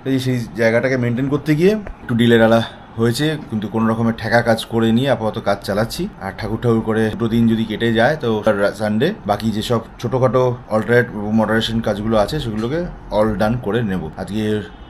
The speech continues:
ওই আয়রনের দাদাও চলে এসেছিলেন, Sunday পুরো ব্যাপারটাকে sorted out করতেই হবে, ইলেকট্রিক্যাল line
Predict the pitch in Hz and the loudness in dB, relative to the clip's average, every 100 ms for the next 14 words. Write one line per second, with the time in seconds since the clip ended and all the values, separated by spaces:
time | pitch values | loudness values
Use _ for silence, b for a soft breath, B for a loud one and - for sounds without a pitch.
0 | - 101 107 101 107 107 110 - - - | -10 -2 2 4 2 2 -2 -4 -10 -4
1 | 101 110 117 113 113 110 - 123 143 - | 0 2 2 2 2 0 -2 -4 -4 -8
2 | - - 120 135 131 127 120 120 123 185 | -10 -2 0 2 2 2 2 0 -2 -4
3 | - - - 110 104 120 127 107 90 110 | -8 -16 -8 -6 0 0 0 -4 -4 -2
4 | 95 82 98 98 110 107 110 | -2 -6 -8 -8 -6 -2 0